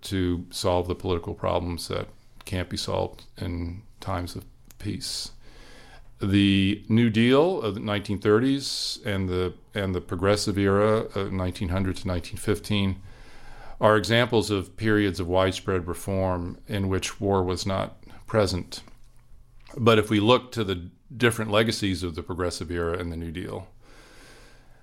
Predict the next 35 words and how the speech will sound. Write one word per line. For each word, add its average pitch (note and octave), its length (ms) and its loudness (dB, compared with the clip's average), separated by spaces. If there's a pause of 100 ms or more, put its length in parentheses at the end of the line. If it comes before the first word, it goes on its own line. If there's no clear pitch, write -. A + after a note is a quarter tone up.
(140)
uh, G2 220 -6
war G2+ 280 4
came G2+ 260 -4
at E2 80 -6
the F#2 120 -4
end F#2 120 -2
of F2 60 -4
the - 60 -16
Progressive F2+ 440 -8
period, F2+ 380 -4
World E2+ 220 -4
War E2+ 160 -6
One, F2+ 320 -6
and F#2 140 -6
a - 20 -2
lot F#2+ 220 4
of F2+ 60 0
the F2+ 100 -2
achievements F#2 440 -2
of F#2 80 -4
the E2+ 60 -8
Progressive F2 480 -4
Era F2 320 -2
were F#2 160 -6
dismantled F#2 720 -8 (1000)
afterwards. E2+ 800 0
Uh, F#2 360 0
same A2 440 4
might F#2+ 220 4
have F2+ 80 -4
happened F#2 320 0
to - 80 -16
the - 80 -8
New F2+ 160 -4
Deal, F2+ 460 -4